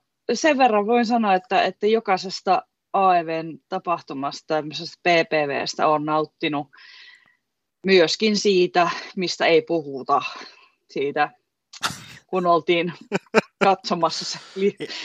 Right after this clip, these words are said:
Speaker 1: niin kuin ihan
Speaker 2: Enska
Speaker 1: yötä
Speaker 2: Lehtisen,
Speaker 1: myöten.
Speaker 2: Enska Lehtisen kesäloman Fight for
Speaker 1: Kyllä.
Speaker 2: the Fallen ei unohdu koskaan.
Speaker 1: Ei unohdu, mutta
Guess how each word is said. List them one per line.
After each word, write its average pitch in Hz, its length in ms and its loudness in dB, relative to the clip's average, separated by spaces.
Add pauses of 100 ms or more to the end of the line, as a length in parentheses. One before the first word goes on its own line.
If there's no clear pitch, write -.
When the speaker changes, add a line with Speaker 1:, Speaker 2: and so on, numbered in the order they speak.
Speaker 1:
niin 196 200 0
kuin 175 200 -4
ihan 165 420 0 (320)
Speaker 2:
Enska 190 260 0
Speaker 1:
yötä 165 140 6
Speaker 2:
Lehtisen, 165 400 2
Speaker 1:
myöten. 208 180 2
Speaker 2:
Enska 160 260 0
Lehtisen 143 480 -2
kesäloman 120 460 0
Fight 185 340 6 (100)
for 202 120 6
Speaker 1:
Kyllä. 180 40 2
Speaker 2:
the 151 100 2
Fallen 143 480 4
ei 185 260 2
unohdu 165 520 2 (280)
koskaan. 170 520 0
Speaker 1:
Ei 226 120 2
unohdu, 185 560 0 (520)
mutta 214 460 -6